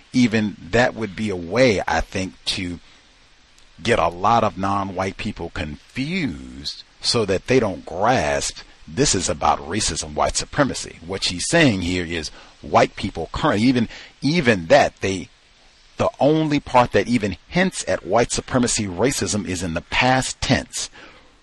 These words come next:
rooted in colonial and apartheid past. That's just like that old niggardly term that they use,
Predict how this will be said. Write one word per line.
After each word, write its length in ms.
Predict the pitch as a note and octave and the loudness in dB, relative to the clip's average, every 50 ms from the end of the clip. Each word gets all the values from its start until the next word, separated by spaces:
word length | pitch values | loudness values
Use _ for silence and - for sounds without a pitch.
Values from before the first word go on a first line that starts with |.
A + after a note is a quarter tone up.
| _ | _
rooted 920 | - D#2+ E2 F#2 A2 C#3 D#3+ F#3 F#3+ D#3 B2+ G2 E2+ E2+ E2 E2 G2+ G2+ - - _ _ _ _ - | -14 -10 -8 -4 -2 -2 0 0 0 2 2 2 2 0 -2 -2 -6 -10 -10 -12 _ _ _ _ -4
in 180 | G#2+ G#2+ G#2 | -4 -4 -4
colonial 760 | - - - G2+ F#2 F#2+ G#2+ B2+ C3 C3 C3 B2+ B2+ B2+ C3 - - | -2 0 -2 0 0 0 0 2 2 4 4 2 2 0 -2 -4 -6
and 120 | F#2 F2 | -6 -6
apartheid 680 | F2 - - - B2 B2+ B2 - - G#2+ F#2+ F2+ - - | -6 -4 0 4 4 4 4 4 4 4 4 4 2 0
past. 380 | - - A#2+ A2+ E2 - - | 2 4 4 4 4 2 0
That's 180 | - G2+ G2 - | 0 0 0 0
just 260 | - A#2+ A2 - - | 0 0 0 0 0
like 200 | G2+ G#2+ G#2 - | 0 -2 0 0
that 120 | G#2+ G#2 | 0 2
old 200 | G#2+ G#2 F#2 E2+ | 2 2 0 0
niggardly 480 | F2 F#2+ A2+ B2+ B2 A#2+ G#2+ A2 A2+ - | 0 0 2 2 2 0 0 -2 -4 -4
term 340 | - - B2 B2+ B2+ A#2+ G#2 | -2 0 2 4 4 4 2
that 140 | F#2+ F2+ - | 0 -2 -2
they 100 | G#2 F#2+ | -2 -2
use, 460 | F2+ F2 F2+ F#2+ F#2 F2 F2 - | -2 -4 -6 -4 -4 -4 -4 -6